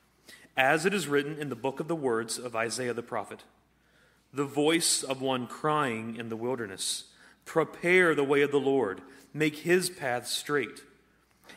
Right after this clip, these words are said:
Every valley shall be filled, and every mountain and hill shall be made low. And the crooked shall become straight, and the rough places shall become level ways,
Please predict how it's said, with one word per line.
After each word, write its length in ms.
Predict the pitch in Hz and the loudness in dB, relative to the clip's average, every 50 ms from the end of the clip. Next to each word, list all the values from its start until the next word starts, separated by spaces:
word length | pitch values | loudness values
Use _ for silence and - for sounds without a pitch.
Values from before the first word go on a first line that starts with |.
| - | -4
Every 280 | - 160 175 165 180 180 | 0 2 4 4 4 2
valley 500 | 151 127 117 151 143 156 165 180 185 185 | 2 0 2 4 6 6 6 4 4 2
shall 220 | - - 165 160 | 2 2 2 2
be 140 | 151 139 123 | 2 0 -4
filled, 460 | - - - 170 165 165 165 165 170 | -6 -4 -2 2 2 4 4 4 2
and 120 | 156 139 143 | 2 0 -2
every 180 | 131 131 127 | -2 -4 -4
mountain 680 | 123 127 131 131 139 151 165 165 - 175 175 175 175 165 - - - - | -4 -2 0 0 0 0 0 -2 -2 -2 -2 -2 -4 -6 -10 -14 -14 -8
and 200 | - 120 120 117 | -6 -6 -6 -6
hill 480 | 117 - 190 190 147 113 98 98 101 101 - - - _ | -6 -2 0 2 2 2 0 -2 -4 -6 -10 -16 -20 _
shall 240 | - - - 147 131 | -12 -4 -2 -2 0
be 120 | 123 127 120 | 0 -2 -4
made 300 | 117 120 117 113 110 107 | -2 -4 -4 -4 -4 -4
low. 400 | 110 117 117 110 98 90 90 - - - _ _ _ _ _ _ _ - - | -4 -2 -2 -2 -2 -4 -6 -10 -14 -20 _ _ _ _ _ _ _ -12 -6
And 140 | - 151 143 | -6 -4 -4
the 60 | 139 | -4
crooked 480 | - - - - 233 233 175 139 135 - | -6 0 4 4 4 4 4 0 -2 -2
shall 200 | - - 143 135 | -2 -2 -2 -2
become 320 | 131 - - 123 120 110 | -2 -6 -8 -8 -10 -8
straight, 480 | - - - 151 143 123 107 - - - - _ _ _ _ _ - - - - | -10 -8 -4 -4 -2 -2 -4 -6 -10 -16 -20 _ _ _ _ _ -20 -20 -14 -10
and 140 | - 160 160 | -6 -4 -2
the 80 | 151 | -2
rough 300 | 139 135 160 170 165 - | 2 2 2 2 2 -2
places 600 | - - 127 123 - - - - - - - - - _ _ | -4 -4 -4 -2 -4 -6 -8 -10 -12 -12 -12 -14 -16 _ _
shall 240 | _ - - 143 117 | _ -10 -6 -6 -4
become 420 | 110 113 107 - 135 117 107 107 107 | -4 -6 -8 -8 -8 -8 -8 -4 -2
level 300 | 117 123 110 110 101 98 | -2 -2 0 -2 -4 -4
ways, 600 | 107 107 107 98 - 92 92 - - - - | -4 -4 -4 -6 -8 -8 -8 -8 -8 -10 -10